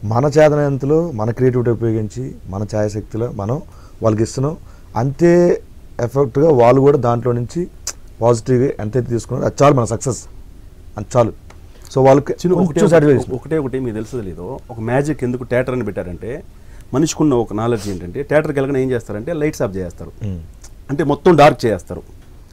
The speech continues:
Speaker 2: dark చేసి screen throw అయినప్పుడు కళ్ళకి చెవులకు మాత్రమే పని అవుతుంది.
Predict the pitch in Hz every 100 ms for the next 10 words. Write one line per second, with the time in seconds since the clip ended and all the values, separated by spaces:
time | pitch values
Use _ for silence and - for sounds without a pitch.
0 | - 95 143 175 - 139 196 226 - -
1 | 208 156 143 135 117 101 131 220 - -
2 | - 139 175 202 214 - 160 175 156 156
3 | 165 160 131 117 98 90